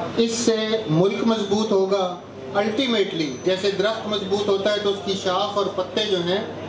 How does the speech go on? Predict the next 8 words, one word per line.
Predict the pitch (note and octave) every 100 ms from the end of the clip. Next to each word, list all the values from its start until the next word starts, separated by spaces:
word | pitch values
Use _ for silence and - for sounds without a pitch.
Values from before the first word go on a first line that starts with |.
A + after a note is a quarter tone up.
| - - - - - - E3+
وہ | G3+ A3 A3 A3+ A3+ A3
خود | B3+ A#3
بخود | A#3 A3 A3
ہی | A3 G#3
اس | - G#3
میں | G#3 G#3 G3 F3 - - - - F#3+
ایک | G3+ F#3 F3+
نئی | G3+